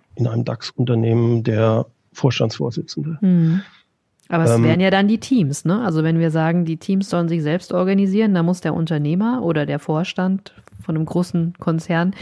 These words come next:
Speaker 2: müssen ja auch ein bisschen Verantwortung und, äh, auch, äh, strategische Führung vielleicht abgeben, ja, wenn das so eine
Speaker 1: Ja.
Speaker 2: Bottom-up-Bewegung ist.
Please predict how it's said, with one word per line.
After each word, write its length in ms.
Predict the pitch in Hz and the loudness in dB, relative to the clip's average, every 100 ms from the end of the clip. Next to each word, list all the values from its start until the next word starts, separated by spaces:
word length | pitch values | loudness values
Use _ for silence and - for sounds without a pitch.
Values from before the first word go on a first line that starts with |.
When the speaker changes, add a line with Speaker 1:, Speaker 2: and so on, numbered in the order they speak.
| - - - - - | -14 -18 -20 -12 0
Speaker 2:
müssen 440 | 170 202 226 214 | 4 4 4 4
ja 160 | 208 175 | 6 4
auch 120 | 185 185 | 4 4
ein 100 | 165 | 4
bisschen 540 | 180 - 208 196 190 | 2 2 2 4 2
Verantwortung 1080 | - 151 147 165 185 196 196 196 208 196 196 | 2 0 2 0 2 2 0 0 2 2 2
und, 540 | - 170 165 - - - | 2 0 0 -6 -10 -8
äh, 60 | - | -6
auch, 500 | - 160 170 - - | -2 2 2 0 -4
äh, 180 | 160 160 | -2 -2
strategische 640 | 160 165 165 175 170 - | -2 -2 0 0 0 -2
Führung 340 | - 190 190 185 | -2 2 2 2
vielleicht 300 | 180 175 - | 0 -2 -2
abgeben, 580 | 202 - 143 135 139 139 | -6 -4 -4 -4 -4 -4
ja, 200 | 151 180 | -2 0
wenn 140 | 170 151 | 0 0
das 120 | - | 0
so 80 | 160 | 0
eine 100 | 143 | 2
Speaker 1:
Ja. 60 | |
Speaker 2:
Bottom-up-Bewegung 1200 | 143 175 175 - 160 - - - 151 156 147 147 | 0 2 0 0 -2 -4 -10 -8 -8 -6 -4 -6
ist. 240 | - - | -8 -12